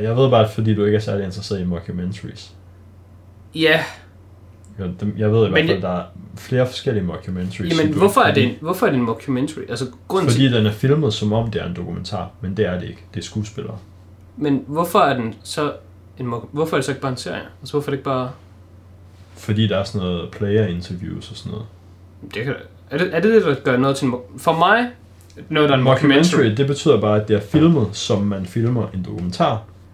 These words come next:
Speaker 1: men det er det
Speaker 2: Men
Speaker 1: ikke.
Speaker 2: det er det, okay. Yes. Men det har jeg ikke noget med. Det må
Speaker 1: Okay.
Speaker 2: det gerne være. Det må gerne være den stil. Det, jeg ikke kan lide,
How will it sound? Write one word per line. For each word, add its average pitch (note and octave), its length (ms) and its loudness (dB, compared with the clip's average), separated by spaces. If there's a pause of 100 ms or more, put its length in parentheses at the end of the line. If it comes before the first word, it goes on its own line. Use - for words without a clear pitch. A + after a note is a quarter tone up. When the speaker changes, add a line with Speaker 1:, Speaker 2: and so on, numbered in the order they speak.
(220)
Speaker 1:
men F#2 300 -2
det G2+ 140 -2
er F#2 180 -4
det A2 100 -2
Speaker 2:
Men C3 80 -2
Speaker 1:
ikke. B2 120 -2
Speaker 2:
det A#2+ 60 0
er A2+ 40 -2
det, - 160 -10
okay. - 240 -10 (720)
Yes. - 280 -14 (720)
Men C#3+ 140 -4
det A#3 80 8
har A#3+ 100 4
jeg D#3 80 4
ikke C#3 120 0
noget G#2+ 120 -4
med. F#2+ 80 -10
Det - 440 -8
må - 0 -
Speaker 1:
Okay. C#3+ 100 4
Speaker 2:
det - 80 0
gerne G#2 120 -2
være. E2+ 80 -10 (320)
Det F3 80 -4
må F#3 100 2
gerne A#3+ 160 4
være F3+ 80 2
den C#3+ 80 2
stil. - 240 -12 (1040)
Det, F#3+ 180 2
jeg A3+ 180 4
ikke - 120 -6
kan A#2 180 -8
lide, G#2+ 160 -8